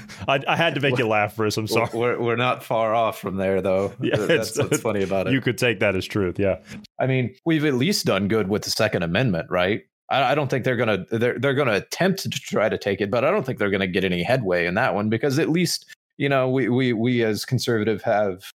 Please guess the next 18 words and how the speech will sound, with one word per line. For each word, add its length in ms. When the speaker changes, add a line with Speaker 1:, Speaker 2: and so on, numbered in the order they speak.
Speaker 2:
really 340
had 120
activism 600
for 120
the 80
Second 280
Amendment. 360
But 140
what 380
good 180
is 120
it 40
gonna 180
do 140
you? 360
Seriously. 520
Speaker 1:
You 220
know, 260